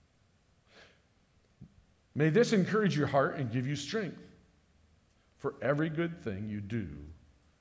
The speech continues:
and say. God, Jesus, has invited you to live with him forever. Remember what I said? What's his plan about?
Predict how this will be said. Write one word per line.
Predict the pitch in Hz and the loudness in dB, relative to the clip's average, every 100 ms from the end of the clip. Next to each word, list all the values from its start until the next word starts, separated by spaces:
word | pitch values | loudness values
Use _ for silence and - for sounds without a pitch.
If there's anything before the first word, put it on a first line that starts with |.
| _ _ | _ _
and | 87 80 | -12 -12
say. | - - 52 60 - _ _ _ _ _ _ _ _ _ _ _ _ _ _ _ _ _ _ _ _ - | -12 -12 -12 -20 -20 _ _ _ _ _ _ _ _ _ _ _ _ _ _ _ _ _ _ _ _ -10
God, | 139 180 117 95 123 120 - - _ _ _ _ _ | -6 -4 -4 -6 -8 -10 -16 -20 _ _ _ _ _
Jesus, | 113 180 156 104 123 - - - _ _ _ _ _ _ _ - | -4 -4 -2 -6 -8 -14 -20 -20 _ _ _ _ _ _ _ -8
has | 139 | -6
invited | 117 113 110 165 190 156 | -4 -6 -6 -6 -6 -6
you | 135 117 113 | -4 -4 -4
to | 113 127 110 | -6 -8 -6
live | 139 135 | -6 -6
with | 127 | -8
him | - 107 98 | -8 -8 -8
forever. | 110 101 - 123 - - - - _ _ _ _ | -10 -14 -14 -14 -16 -20 -20 -20 _ _ _ _
Remember | 139 160 | 0 2
what | 151 | 2
I | |
said? | 147 156 156 - - - - | 2 2 2 -2 -18 -16 -2
What's | 160 | -2
his | 220 208 | 0 -4
plan | - 180 165 | 0 2 2
about? | 107 90 | 0 -4